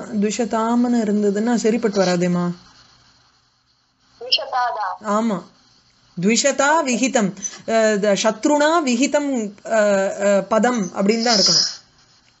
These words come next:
Speaker 2: ஆ.
Speaker 1: சத்ருவினால் விஹிதம் கொடுக்கப்பட்டது. சத்ருவினுடைய
Speaker 2: ஆ.
Speaker 1: விஹிதம்னு இருக்க முடியாது. வேண்டாம். அது திருத்தியா க-, க-, க-, கர்த்திருவாச்சகம் தான் அது.
Speaker 2: ஆ.
Speaker 1: So, த்விஷதா ய-,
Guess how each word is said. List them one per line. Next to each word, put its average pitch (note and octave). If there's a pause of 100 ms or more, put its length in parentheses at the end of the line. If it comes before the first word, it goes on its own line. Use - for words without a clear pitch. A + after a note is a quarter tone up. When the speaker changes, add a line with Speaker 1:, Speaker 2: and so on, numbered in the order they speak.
(360)
Speaker 2:
ஆ. G#3 (260)
Speaker 1:
சத்ருவினால் D#4
விஹிதம் D4+
கொடுக்கப்பட்டது. A#3+ (840)
சத்ருவினுடைய D4+
Speaker 2:
ஆ. B3+
Speaker 1:
விஹிதம்னு C#4+
இருக்க A3+
முடியாது. F3+ (100)
வேண்டாம். F3 (440)
அது G3
திருத்தியா A#3+
க-, G3
க-, F#3
க-, F#3
கர்த்திருவாச்சகம் G#3+
தான் F3
அது. C#3+ (1120)
Speaker 2:
ஆ. - (640)
Speaker 1:
So, G#3+
த்விஷதா C#4+ (260)
ய-, D3